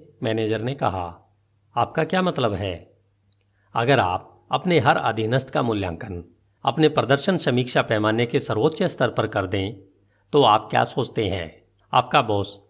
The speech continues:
आपको कैसा मानेगा? शायद नरमदिल मैनेजर मानेगा, जिसे अच्छे प्रदर्शन और खराब प्रदर्शन का फर्क ही नहीं मालूम। बिल्कुल, मैनेजर ने कहा, ज़्यादातर संगठनों में मैनेजर की भूमिका में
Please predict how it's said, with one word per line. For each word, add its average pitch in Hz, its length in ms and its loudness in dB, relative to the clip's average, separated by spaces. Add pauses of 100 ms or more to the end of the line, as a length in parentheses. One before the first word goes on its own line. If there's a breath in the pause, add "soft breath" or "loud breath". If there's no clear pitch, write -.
आपको 117 300 0
कैसा 139 340 2
मानेगा? 95 600 -2 (680)
शायद 127 380 2
नरमदिल 135 540 2
मैनेजर 104 420 0
मानेगा, 90 580 -4 (540)
जिसे 123 260 0
अच्छे 117 280 -2
प्रदर्शन 135 580 -2 (240)
और 156 100 -2
खराब 117 320 0
प्रदर्शन 117 520 -2
का 107 160 0
फर्क 107 340 -2
ही 110 120 -2
नहीं 104 220 -2
मालूम। 101 400 -4 (880)
बिल्कुल, 135 600 -2
मैनेजर 117 400 0
ने 127 120 -2
कहा, 92 600 -4 (280)
ज़्यादातर 127 480 2
संगठनों 127 480 -2
में 117 120 2
मैनेजर 107 420 0
की 127 140 -6
भूमिका 107 440 -2
में 87 300 -6